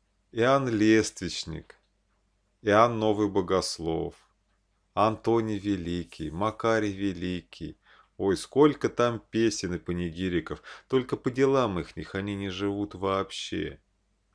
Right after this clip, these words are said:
У Иоанна Лествичника в его лествице, лестнице добродетели есть такое слово:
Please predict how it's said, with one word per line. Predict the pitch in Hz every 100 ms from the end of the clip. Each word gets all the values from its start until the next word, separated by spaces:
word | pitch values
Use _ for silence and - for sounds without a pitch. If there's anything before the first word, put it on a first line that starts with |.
| _ _ _ _ _ _ - - _ _ _ _ _ _ _ - - - - - -
У | 101
Иоанна | 110 110
Лествичника | 117 151 147 101 - 95 87 92
в | 85
его | 101 90 85 78
лествице, | 90 139 - - 82 - 80
лестнице | 76 92 80 - 76 - 80 71
добродетели | - 80 85 98 98 127 131 - 76 78
есть | 113 120
такое | - 110 117 107
слово: | - 104 80 65 69